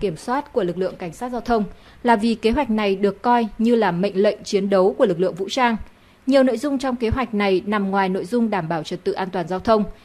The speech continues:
như là phòng ngừa, đấu tranh, phòng chống tội phạm. Việc này cũng là để đẩy mạnh phòng ngừa, đấu tranh, phòng chống tội phạm trên các tuyến giao thông, khiến cho tội phạm không có cơ hội trốn tránh. Tuy nhiên, hoạt động của lực lượng cảnh sát giao thông là công khai,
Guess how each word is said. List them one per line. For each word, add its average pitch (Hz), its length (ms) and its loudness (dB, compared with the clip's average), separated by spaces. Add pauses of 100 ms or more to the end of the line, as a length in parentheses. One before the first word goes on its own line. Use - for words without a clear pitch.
(180)
như 262 160 4
là 226 200 2
phòng 190 280 -2
ngừa, 190 220 4 (100)
đấu 185 160 0
tranh, 226 300 -2
phòng 170 220 -6
chống 170 180 -6
tội - 120 -6
phạm. 226 220 0 (540)
Việc 262 160 4
này 247 240 4
cũng 226 220 -4
là 285 120 -2
để 208 180 4
đẩy 165 160 0
mạnh 185 280 -4
phòng 190 240 -2
ngừa, 185 160 4
đấu 175 180 0
tranh, 220 320 -2
phòng 180 240 -4
chống 175 200 -6
tội - 160 -4
phạm 214 240 -2 (160)
trên 233 220 0
các 285 200 -4
tuyến 196 180 2
giao 226 160 0
thông, 220 260 2 (320)
khiến 226 260 2
cho 262 140 -2
tội 208 180 -2
phạm 208 320 -4
không 269 240 -2
có 202 140 -2
cơ 233 140 -4
hội 220 280 0
trốn 180 180 -2
tránh. 196 280 -2 (540)
Tuy 320 120 2
nhiên, 294 220 2
hoạt 247 180 -4
động 196 280 0
của 196 100 0
lực 170 160 -2
lượng 190 160 -2
cảnh 180 180 -6
sát 247 180 -8
giao 247 80 -4
thông 233 280 -2
là 185 120 0
công 214 220 -4
khai, 226 280 0